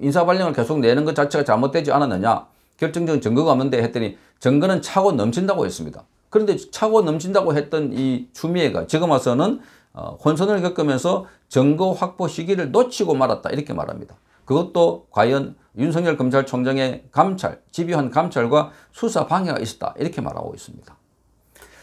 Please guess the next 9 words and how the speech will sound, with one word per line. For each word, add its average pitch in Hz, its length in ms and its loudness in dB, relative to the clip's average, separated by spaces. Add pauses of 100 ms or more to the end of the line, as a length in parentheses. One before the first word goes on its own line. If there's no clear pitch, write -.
(140)
자, 117 120 2
이어서 185 440 4
이동재 208 460 6
기자는 147 340 0
휴대전화, 135 720 0
아, - 180 -8
노트북 196 520 4
등을 147 260 -2
초기화했다. 170 800 0